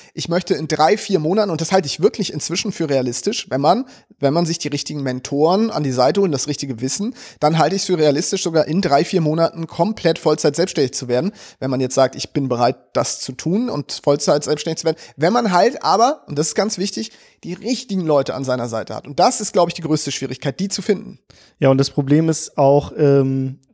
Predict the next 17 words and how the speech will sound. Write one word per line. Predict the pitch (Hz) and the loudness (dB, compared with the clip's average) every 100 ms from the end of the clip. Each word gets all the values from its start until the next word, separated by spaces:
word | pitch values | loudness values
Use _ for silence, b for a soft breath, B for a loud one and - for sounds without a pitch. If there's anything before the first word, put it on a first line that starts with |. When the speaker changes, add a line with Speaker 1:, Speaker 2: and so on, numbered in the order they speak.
| _ _ _ _ _ _ | _ _ _ _ _ _
Speaker 2:
ich | - | -6
sag | 143 151 | -2 2
mal, | 143 139 | 2 2
<laughs> | - 139 | 0 -4
du | 151 | 0
hast | 139 | 2
ja | 143 | 2
eben | 143 147 | -2 -2
von | 139 | -4
diesen, | 135 139 135 135 | -4 -4 -6 -8
äh, | 139 135 139 131 | -8 -6 -6 -6
neunzehnjährigen | 139 143 151 151 139 135 135 | 0 2 2 0 2 2 2
Hustlern | 139 - 156 139 | 0 0 -2 0
vom | 143 139 | -2 2
Lamborg-, | 135 131 143 - | 2 4 0 -2
Lamborghini | 151 139 135 131 143 151 | 0 0 0 0 -2 -2
gesprochen. | 156 - 147 147 180 | -4 -2 -2 0 0